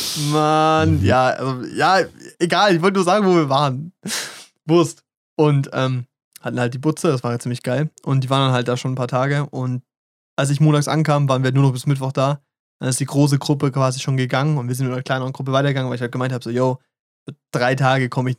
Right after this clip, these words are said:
Speaker 1: fliege ich nicht nach Italien, weißt du, das lohnt sich halt nicht, ist ja klar.
Speaker 2: Mhm.
Speaker 1: Wollte aber unbedingt eigentlich teilnehmen und haben wir dann eine kleine Gruppe gefunden, die gesagt haben, ja, wir wären auch bereit, noch länger zu bleiben. Und sind dann halt quasi, war ich dann bis Montag da, wir sind montags dann zurückgefahren, ähm,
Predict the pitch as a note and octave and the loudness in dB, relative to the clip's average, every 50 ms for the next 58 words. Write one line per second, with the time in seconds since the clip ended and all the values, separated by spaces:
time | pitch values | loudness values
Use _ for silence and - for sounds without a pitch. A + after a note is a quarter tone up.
0 | - C#3+ - - D#3+ E3 C#3 C#3+ C#3 - C#3 C3 - C3+ B2+ A#2+ B2+ A#2+ - - | -8 -8 0 2 4 4 4 2 2 0 -2 0 0 -4 -4 -4 -6 -8 -4 -2
1 | B2+ C3+ C3+ B2 A#2+ A#2+ A#2+ A#2+ B2 B2+ - B2 B2 B2 B2+ C3+ D3 C#3 - C3+ | -2 0 0 -2 -4 -4 -4 -4 -4 -4 -6 -8 -6 -2 0 0 2 0 0 -4
2 | B2+ B2+ A#2+ A#2+ B2 B2+ - - A#2 - - B2+ A2 G#2 G#2 A2 A2+ A#2 - _ | -4 -4 -2 -2 -4 -4 -6 -8 -8 -4 0 0 2 2 2 0 -2 -4 -10 _
3 | _ _ _ _ _ _ _ D3 D#3 D#3+ D3+ D#3 C#3+ D3 D3 E3 D#3 D#3 D3+ D3+ | _ _ _ _ _ _ _ 4 4 4 4 4 2 2 2 4 4 4 4 2
4 | C#3 C#3 C3+ - - E3+ F3 F3 E3+ D#3+ D3 C3+ B2+ B2+ B2 A#2+ A#2+ B2 C3 - | 2 0 -2 0 0 2 4 4 4 4 4 2 2 0 0 0 -2 -2 -2 0
5 | C3+ C3 C3+ C3+ - C#3+ C3+ B2+ B2+ - D3+ C#3 C#3 B2 C3 C3 B2 - B2+ A#2+ | 0 0 0 0 -2 -4 -4 -4 -2 -2 0 0 2 2 0 0 -2 -4 -6 -2
6 | A#2+ E3 G#3+ A3 F3 D3 C3+ C#3 C3 C#3 D3 - - D3 C#3 C3 C3+ C#3 F3 F#3+ | 2 4 4 4 4 2 0 -2 -2 -4 -4 -4 -2 -2 -2 0 0 0 0 0
7 | F3+ E3 - E3 D3+ D#3 D#3 D#3 D3 D3+ D3+ - C#3 C3+ C3 C3 C3 B2+ B2 A#2+ | 0 -2 -2 -2 0 0 0 0 0 -2 -4 -4 -4 -2 0 0 0 0 0 -2
8 | A#2+ A#2+ - _ _ _ - - C3 B2+ B2 B2 A#2 A#2+ C#3 _ _ _ _ _ | -2 -4 -10 _ _ _ -4 -4 -2 -2 -2 -4 -4 -6 -8 _ _ _ _ _
9 | _ _ _ _ - C3 - C3 C3 C#3+ C#3 - D3 D3+ F3 F#3 G3 F3+ D3+ - | _ _ _ _ -8 -4 -2 0 2 2 4 6 6 4 6 4 2 0 2 0
10 | E3 D3+ D3+ D3 C3+ C3+ C3 C3+ C#3 C#3 C3 B2+ B2 - A#2+ B2 B2+ - C#3 C#3+ | 0 0 2 0 0 0 0 0 0 0 0 -2 -4 -6 -8 -8 -6 -4 -2 -2
11 | D#3 - E3 C#3+ - D#3 C#3 C#3+ D3 D3 C#3+ - _ _ _ _ _ _ _ _ | -2 -2 -2 -2 0 0 0 0 0 -2 -4 -6 _ _ _ _ _ _ _ _
12 | _ _ _ _ - C3+ C3 B2 A#2+ B2 | _ _ _ _ -4 -2 -2 -2 -2 -6